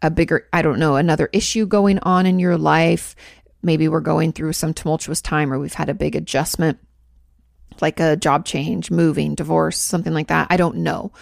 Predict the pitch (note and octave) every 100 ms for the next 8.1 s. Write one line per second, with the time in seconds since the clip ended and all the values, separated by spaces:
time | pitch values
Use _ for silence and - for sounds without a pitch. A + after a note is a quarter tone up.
0 | - - F3 E3 - _ - - - F#3+
1 | G3 D#3+ F3+ - E3+ E3+ D#3+ D3 C#3+ E3+
2 | D#3+ - C#3 B2+ - - - - - F3+
3 | F#3+ F3 G#3+ - F#3 D#3 D#3+ - D#3+ D3
4 | - - - F3+ - D#3+ D#3+ E3 E3 -
5 | - D#3 D#3 D#3 D3 D3 D#3 - D#3 -
6 | - - G3 F3 D#3 E3 E3 D#3+ D#3 D3+
7 | C#3+ C#3 B2 - D#3+ - D3 D3 - -